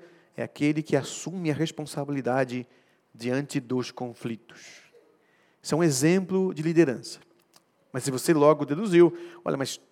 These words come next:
todos os líderes precisam fazer isso." Sim, porque toda liderança que faz isso é natural para o líder. Mas se é natural para o líder,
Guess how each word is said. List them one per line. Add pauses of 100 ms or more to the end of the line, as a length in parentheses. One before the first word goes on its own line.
todos
os
líderes
precisam
fazer
isso."
Sim, (1040)
porque
toda
liderança
que
faz
isso (800)
é
natural
para
o
líder. (1000)
Mas
se
é
natural
para
o
líder,